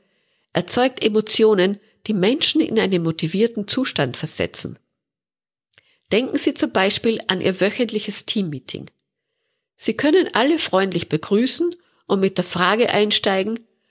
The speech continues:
"Was lief denn besonders gut letzte Woche?" Wenn es Schwierigkeiten gibt, probieren Sie einmal Formulierungen wie: "Was können wir tun, um diese Reklamation bestmöglich zu lösen?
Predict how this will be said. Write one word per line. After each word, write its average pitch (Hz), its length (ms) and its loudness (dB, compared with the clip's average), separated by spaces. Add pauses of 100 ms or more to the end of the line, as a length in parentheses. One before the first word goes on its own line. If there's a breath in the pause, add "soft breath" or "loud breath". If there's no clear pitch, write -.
(160)
"Was - 200 -2
lief 277 240 2
denn 233 200 0
besonders 208 500 0
gut 269 240 0
letzte 156 380 -2
Woche?" - 340 -6 (1120 soft breath)
Wenn - 140 -2
es - 140 2
Schwierigkeiten 214 760 0
gibt, 233 440 -6 (420)
probieren 202 400 -2
Sie - 180 0
einmal 180 260 -2
Formulierungen 196 880 0
wie: 190 280 -4 (840)
"Was 220 240 -2
können 196 280 2
wir 170 160 0
tun, 285 380 0 (220)
um 190 160 -8
diese 185 260 0
Reklamation 175 840 0 (100)
bestmöglich 202 720 -2
zu 196 100 -2
lösen? 180 460 0